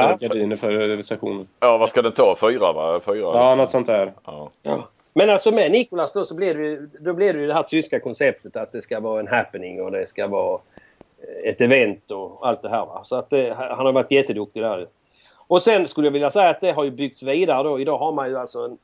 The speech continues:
Speaker 1: en, eh, riktigt proffsig organisation på alla positioner.
Speaker 3: Mm.
Speaker 1: Ordförande Jonas Arvidsson,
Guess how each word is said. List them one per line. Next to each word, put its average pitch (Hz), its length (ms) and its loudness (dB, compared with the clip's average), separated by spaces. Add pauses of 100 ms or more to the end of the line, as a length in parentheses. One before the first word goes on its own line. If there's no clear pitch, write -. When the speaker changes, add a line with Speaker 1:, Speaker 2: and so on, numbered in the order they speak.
(120)
Speaker 1:
en, 120 260 -2
eh, 110 260 -6 (320)
riktigt 123 720 0
proffsig 139 440 0
organisation 107 800 -4
på 165 220 2
alla 147 200 2
positioner. 113 640 -4 (300)
Speaker 3:
Mm. 85 140 -8
Speaker 1:
Ordförande 147 460 2
Jonas 135 340 0
Arvidsson, 131 640 -2